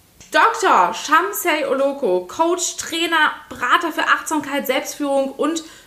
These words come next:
Psychonautik. Da bist du. Einen wunderschönen guten Morgen.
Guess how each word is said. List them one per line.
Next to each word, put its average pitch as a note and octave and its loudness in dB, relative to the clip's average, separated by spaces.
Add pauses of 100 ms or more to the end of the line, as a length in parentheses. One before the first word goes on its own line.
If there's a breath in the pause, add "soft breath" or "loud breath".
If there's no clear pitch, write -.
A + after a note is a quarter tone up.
(140 loud breath)
Psychonautik. C4+ 2
Da A3+ 0
bist B3 -4
du. F3 -2
Einen G3+ -2
wunderschönen B3 -2
guten A3+ -4
Morgen. G3 0